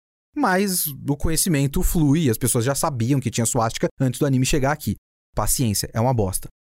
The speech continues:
Quanto aos Bosozokus especificamente, o histórico do Bosozoku e o histórico do uso da suástica pelos nazistas e tudo mais, isso é tão pouco relevante em Tokyo Revengers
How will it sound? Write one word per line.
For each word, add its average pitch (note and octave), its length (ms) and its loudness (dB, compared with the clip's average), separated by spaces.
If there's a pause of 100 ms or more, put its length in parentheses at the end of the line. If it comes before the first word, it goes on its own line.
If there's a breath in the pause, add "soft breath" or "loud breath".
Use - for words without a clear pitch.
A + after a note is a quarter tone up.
(240)
Quanto C#4+ 640 0
aos A3+ 440 2
Bosozokus A#2+ 1080 2
especificamente, G#2+ 1200 -2 (360)
o G3+ 120 4
histórico G#3+ 800 0
do D#3 100 2
Bosozoku D3 800 2
e D#3+ 80 2
o F3+ 80 4
histórico F#3+ 800 0 (180)
do D3+ 120 2
uso F#3 200 2
da F#3+ 120 2
suástica E3 500 2
pelos D#3 220 2
nazistas C#3+ 800 2 (160)
e C#3 80 2
tudo D#3+ 180 2
mais, D#3+ 300 0 (340)
isso G#3+ 200 2
é G3+ 60 -2 (280)
tão B3 340 2 (300)
pouco F#3+ 420 2
relevante A#2+ 800 0
em B2 140 0
Tokyo A#2 360 -2
Revengers G#2 640 -2